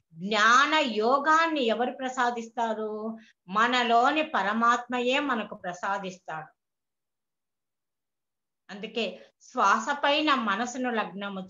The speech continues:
చేసి అంతర్ముఖమైపోయి ఈ శ్వాసను మనసును మనలోని దేవుడిలో లీనము చేసే వరకు మన యొక్క ప్రయత్నము,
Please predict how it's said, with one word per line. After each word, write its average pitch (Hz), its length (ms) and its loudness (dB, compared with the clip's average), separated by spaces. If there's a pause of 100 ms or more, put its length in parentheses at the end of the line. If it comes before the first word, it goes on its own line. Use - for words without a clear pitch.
చేసి 175 880 -6 (280)
అంతర్ముఖమైపోయి 190 1700 0 (180)
ఈ 285 140 -2
శ్వాసను 277 840 2
మనసును 247 600 2
మనలోని 220 580 0
దేవుడిలో 196 880 0 (280)
లీనము 220 460 2
చేసే 190 580 -4
వరకు 240 420 2
మన 196 260 2
యొక్క 277 380 0
ప్రయత్నము, 156 1300 -4